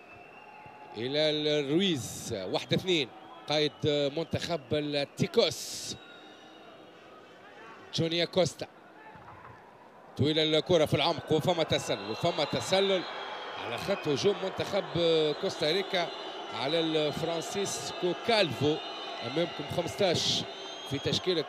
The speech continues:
منتخب كوستاريكا، خرج وراء المدافعين، واضح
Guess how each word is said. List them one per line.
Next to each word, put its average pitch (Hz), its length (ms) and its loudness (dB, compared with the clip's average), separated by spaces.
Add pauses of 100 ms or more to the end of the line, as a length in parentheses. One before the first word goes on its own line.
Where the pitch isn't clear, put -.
منتخب 151 800 2
كوستاريكا، 151 520 0
خرج 160 360 0
وراء 151 180 4
المدافعين، 143 800 2
واضح 147 300 2